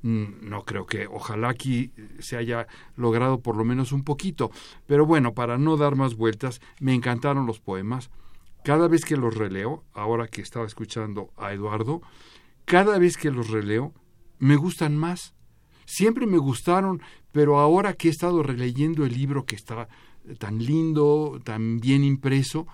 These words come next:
este, mm, los vuelvo a leer y digo,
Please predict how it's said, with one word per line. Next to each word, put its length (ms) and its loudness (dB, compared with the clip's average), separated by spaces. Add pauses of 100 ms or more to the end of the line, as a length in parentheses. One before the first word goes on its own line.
(360)
este, 800 -6 (320)
mm, 720 -14
los 260 0
vuelvo 380 2
a 40 0
leer 280 0
y 40 -4
digo, 280 -6